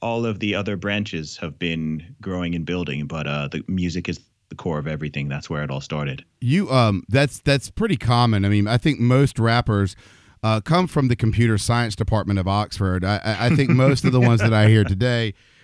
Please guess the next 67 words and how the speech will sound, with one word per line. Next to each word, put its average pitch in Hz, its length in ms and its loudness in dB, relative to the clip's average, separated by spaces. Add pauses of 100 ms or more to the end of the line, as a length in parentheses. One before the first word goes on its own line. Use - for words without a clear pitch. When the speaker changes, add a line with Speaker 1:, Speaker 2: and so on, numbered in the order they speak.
(160)
Speaker 2:
uh, 123 180 -2
that's 135 220 2
kind - 260 4
of, - 140 -6 (100)
<laughs> - 160 -18
that's 139 140 8
kind - 280 4
of - 60 -2
where 190 80 6
they 156 160 4
get - 220 -2
their 135 100 0
start. 135 300 -2 (240)
What, 269 240 -2 (420)
y-, 208 80 -8
Speaker 1:
Yeah, 202 140 -10
Speaker 2:
y-, 202 80 -8
Speaker 1:
man. 170 220 -10
Speaker 2:
there 208 140 6
are 208 60 4
a 170 60 6
lot 156 220 2
of 131 100 0
musicians 117 560 4
that 104 260 4
listen 107 300 4
to - 20 6
the 107 60 6
show. 104 200 4
We've 110 140 6
had 117 140 4
quite 117 180 6
a 101 40 2
few 101 260 4
on 98 220 2
as 90 200 -2
well, 98 360 2
and, 98 260 0
and 104 200 2
one 135 140 4
of 147 80 2
the, 120 160 2 (180)
we, 151 140 0
we, 151 260 2
we 156 140 6
don't 208 180 4
really 147 180 4
talk 123 280 4
about 101 240 2
something 120 260 2
you 104 140 2
just 98 160 -2
brought 95 240 -2
up, 95 160 -6
and 101 80 -4
I'm, 98 160 -4
I'm 101 240 -4
interested 127 320 -2
in 101 140 0
it. - 80 -10
For 101 80 0
a 95 40 0
guy 131 220 0
that's 113 140 -2
been 120 100 -2
so 113 180 0
successful 101 680 -4